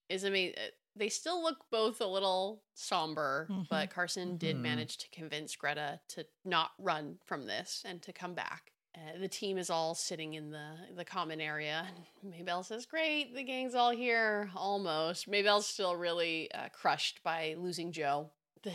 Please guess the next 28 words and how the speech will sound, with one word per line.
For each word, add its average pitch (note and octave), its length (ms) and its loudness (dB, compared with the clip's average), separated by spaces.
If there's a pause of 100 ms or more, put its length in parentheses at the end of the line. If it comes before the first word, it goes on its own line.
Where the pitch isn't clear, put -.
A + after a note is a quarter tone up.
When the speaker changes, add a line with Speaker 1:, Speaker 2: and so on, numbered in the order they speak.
Speaker 1:
team D#4+ 340 4
has C4+ 280 2
had F#3 360 6
a E3+ 140 -2
day. D3+ 440 0
Everyone G#3+ 840 2 (260)
looks F#3 400 2
Speaker 2:
<laughs> - 0 -
Speaker 1:
really G3+ 680 6 (800)
beat G3+ 240 2
up. D#3+ 240 8 (100)
I F#3+ 40 2
mean, F3+ 180 0 (640)
Joe F3 320 2
got A3 220 6
traded, E3+ 640 2 (180)
Esty G3+ 400 4
went D#3+ 260 2
missing, E3 640 0
Greta F#3+ 420 6
left. E3 500 6
Like, E3 200 -2
the G3+ 220 2
team D4 260 2
almost A3+ 320 2
completely E3 680 -4
Speaker 2:
Mm-hmm. G#3+ 100 4
Speaker 1:
dissolved. D#3 720 4